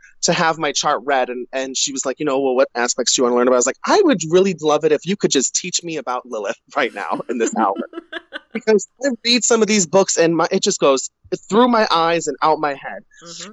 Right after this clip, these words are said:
Speaker 1: And, uh, I, when I finally actually learned it in a way that I could then speak it to other people, I was just like, "Oh, this is really fascinating." And, "Ooh, this is really cool." And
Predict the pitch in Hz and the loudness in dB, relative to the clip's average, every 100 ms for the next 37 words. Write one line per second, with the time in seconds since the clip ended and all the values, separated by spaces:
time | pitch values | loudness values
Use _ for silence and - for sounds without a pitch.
0 | 226 180 175 175 175 165 _ _ _ _ | 0 2 2 0 -6 -6 _ _ _ _
1 | _ 190 185 170 208 208 - 196 226 214 | _ -4 -2 -2 -2 -2 -2 -2 0 0
2 | 180 - 180 151 139 147 175 185 190 156 | 0 -2 -6 -8 -4 -4 -2 -4 -4 -4
3 | 139 143 147 143 135 - - 127 123 - | -2 0 2 2 0 -2 -2 -2 0 -2
4 | - 160 175 - 143 147 - 156 - 233 | 0 2 2 2 2 2 -2 -8 0 0
5 | - 165 180 - - 147 - 220 190 190 | 0 0 0 0 -2 -2 2 2 2 0
6 | 139 107 107 - 117 - - - - _ | -2 -6 -6 -6 -8 -8 -10 -14 -16 _
7 | - - - 170 208 269 131 190 127 110 | -20 -12 0 2 2 2 2 2 0 -4
8 | 101 - 156 - _ - - - - - | -6 -4 -4 -4 _ -20 -12 -10 -8 -2
9 | 156 156 147 143 | 2 4 4 2